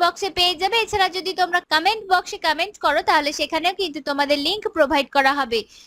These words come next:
এছাড়া তোমরা ওয়েবসাইটে নোটিফিকেশনের সঙ্গে এই আবেদনপত্রটিকে পেয়ে যাবে। এই আবেদনপত্রটি ফিল আপ করে তার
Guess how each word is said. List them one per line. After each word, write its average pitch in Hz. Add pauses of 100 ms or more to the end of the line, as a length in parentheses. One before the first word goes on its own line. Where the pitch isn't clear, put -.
(180)
এছাড়া 311
তোমরা 339
ওয়েবসাইটে 339 (120)
নোটিফিকেশনের 330
সঙ্গে 370 (140)
এই 311 (320)
আবেদনপত্রটিকে 330
পেয়ে 349
যাবে। 370 (120)
এই 370 (100)
আবেদনপত্রটি 339 (100)
ফিল 349
আপ 415
করে 359 (100)
তার 320